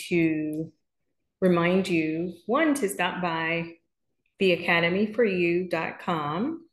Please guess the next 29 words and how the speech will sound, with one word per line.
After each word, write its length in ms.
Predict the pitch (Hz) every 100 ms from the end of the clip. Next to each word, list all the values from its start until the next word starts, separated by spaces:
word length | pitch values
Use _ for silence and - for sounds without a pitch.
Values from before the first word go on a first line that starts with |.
| _ -
the 400 | 190 208 233 -
academy, 680 | 214 196 175 175 175 180 180
the 140 | 170
number 360 | 160 160 165 -
four, 460 | 254 269 269 269 - - - -
and 160 | 196
the 80 | 185
letter 260 | 180 180 202
U 380 | 190 175 165 165
dot 320 | 165 - -
com, 540 | 165 156 156 156 165 - - _
so 260 | - 180 170
that 220 | 165 165
you 80 | 180
could 140 | 175
take 180 | 170 165
a 40 | 170
look 200 | 240 269
at 100 | 226
my 160 | 226
courses 600 | 226 - 202 202 190 196
and 160 | - 180
take 340 | - 180 175
advantage 640 | 175 175 165 156 156 156 -
of 520 | 165 160 156 151 151 -
some 320 | - 170 160
of 120 | 160
the 80 | 160
great 480 | - 156 156 -